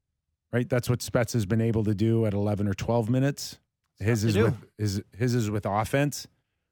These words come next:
Speaker 1: and an occasional look on a, on a power play. But that's up to each and every individual. I, I didn't mind Sheldon Keefe and the way he kinda played that. And that, that, that exchange was with Terry,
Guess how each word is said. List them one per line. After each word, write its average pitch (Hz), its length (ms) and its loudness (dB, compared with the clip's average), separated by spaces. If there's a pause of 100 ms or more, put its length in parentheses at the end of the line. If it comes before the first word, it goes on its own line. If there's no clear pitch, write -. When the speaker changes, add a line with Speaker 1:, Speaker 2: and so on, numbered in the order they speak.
(360)
Speaker 1:
and 110 140 0
an 101 80 0
occasional 107 500 0
look 107 220 -2
on 101 160 -2
a, 95 160 -4
on 98 160 -4
a 87 40 -4
power 110 320 0
play. 147 380 0 (720)
But 107 100 -4
that's 147 200 2
up 147 140 0
to 127 280 0
each 127 160 0
and 120 100 2
every 117 260 2
individual. 101 720 0
I, 156 240 2 (140)
I 151 100 0
didn't 214 240 0
mind 143 380 4
Sheldon 127 440 0
Keefe - 500 -2 (840)
and 123 140 0
the 123 60 2
way 123 160 2
he 113 120 2
kinda 117 260 0
played 120 340 -2
that. 120 360 0
And 113 360 0 (600)
that, 143 200 0
that, 151 300 -2
that 151 180 4
exchange 143 800 0
was 117 260 2
with 117 220 2
Terry, 131 340 2